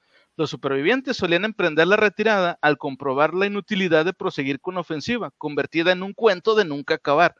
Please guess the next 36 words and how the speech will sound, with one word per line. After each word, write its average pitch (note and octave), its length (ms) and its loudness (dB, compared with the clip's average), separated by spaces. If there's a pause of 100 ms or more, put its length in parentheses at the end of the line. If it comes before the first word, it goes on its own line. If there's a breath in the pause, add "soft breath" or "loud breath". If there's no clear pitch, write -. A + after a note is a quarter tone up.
(320 soft breath)
O C3 80 -8
sea, D#3+ 80 6
nada E3 140 4
más F#3+ 140 4
era G#3+ 180 8
de E3+ 180 4
pa' - 200 2
adelante, B3 560 4
pa' D3+ 80 0
atrás, - 440 -2
pa' C#3+ 120 2
adelante, A#3 420 4
pa' - 140 0
atrás. D#3 340 2
No E3 80 4
avanzaban, A3+ 680 2
güey, D#3 220 -6
no D3 100 0
avanzaban A#3 460 0
para G3+ 240 0
nada. G3+ 260 -6 (1700 soft breath)
Dice, G3 280 6
"Los G3+ 160 4
alemanes A3 540 6
se G3+ 100 2
mostraron G3 520 4
como G#3+ 200 -4
los F3+ 160 0
auténticos B3 640 0
maestros G3 600 0
en C3+ 140 -2
el C3+ 100 4
arte C#3+ 240 4
de G3 100 2
la F3+ 100 4
fortificación. C#3+ 1000 -6